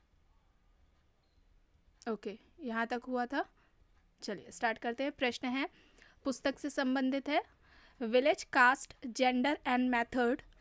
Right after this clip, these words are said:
इस पुस्तक के लेखक कौन हैं? ऑप्शंस हैं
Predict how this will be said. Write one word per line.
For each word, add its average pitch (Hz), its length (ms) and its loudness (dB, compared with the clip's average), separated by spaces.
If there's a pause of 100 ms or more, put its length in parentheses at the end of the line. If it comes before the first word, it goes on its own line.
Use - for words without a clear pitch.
(1080)
इस 320 140 2
पुस्तक 269 440 -2
के 285 120 2
लेखक 247 500 0
कौन 233 200 0
हैं? 208 260 -4 (4000)
ऑप्शंस 302 500 2
हैं 320 160 2